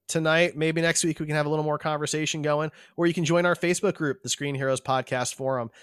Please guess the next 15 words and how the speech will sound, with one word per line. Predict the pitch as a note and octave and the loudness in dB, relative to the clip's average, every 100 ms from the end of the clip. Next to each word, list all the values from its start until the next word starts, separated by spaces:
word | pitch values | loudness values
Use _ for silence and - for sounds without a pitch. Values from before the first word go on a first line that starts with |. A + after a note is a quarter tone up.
| _ | _
and | B2+ B2 | -10 -2
talk | C3 A#2+ | 0 0
movies, | B2+ C#3 C#3+ C3+ A#2+ | 0 2 2 0 -2
memes, | B2 C#3 C3+ B2 A#2 | -4 -4 -4 -4 -6
polls, | - C#3 C3+ B2 A2 | -2 0 0 -2 -6
and | B2+ B2+ B2 - | -8 -6 -8 -10
more | B2 A#2+ C3 B2 A#2 A2 _ _ _ _ - | -8 -2 0 0 -2 -6 _ _ _ _ -8
with | A2+ A2+ - _ - | -6 -6 -8 _ -2
us. | A#2+ A2 - - | -2 0 0 -2
Ray, | B2+ D#3 F3+ | 0 4 4
where | D#3 D#3 E3 | 6 4 2
can | D3 | -2
people | E3 E3+ | -4 -2
find | - E3 E3 | -2 -2 -2
you? | E3+ F3 E3+ A#2 | 0 4 4 2